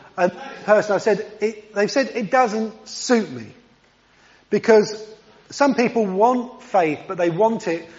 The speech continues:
when it's convenient for them. So they come, you know, um, and I always remember there was, uh,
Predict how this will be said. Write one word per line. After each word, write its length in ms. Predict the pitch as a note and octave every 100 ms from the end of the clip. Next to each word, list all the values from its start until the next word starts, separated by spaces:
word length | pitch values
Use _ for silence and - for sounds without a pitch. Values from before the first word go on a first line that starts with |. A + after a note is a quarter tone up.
| -
when 140 | F3+ F3+
it's 140 | -
convenient 840 | - F#3+ D3+ G#3 G3+ E3+ D3+ -
for 160 | - D#3
them. 340 | D3 C3+ D#3 - - _ _ _ _ _ - -
So 180 | A3 G#3
they 140 | G#3
come, 420 | - C#4 G#3 G3
you 60 | G#3
know, 340 | F3+ F3+ G3+ - - -
um, 380 | F3 E3 E3+ - - _ -
and 140 | F#3 G3
I 160 | G3+
always 260 | A3+ A3+ F3+
remember 220 | G3 F#3
there 160 | F3 F3+
was, 180 | D#3+ - -
uh, 380 | D#3 C#3+ C#3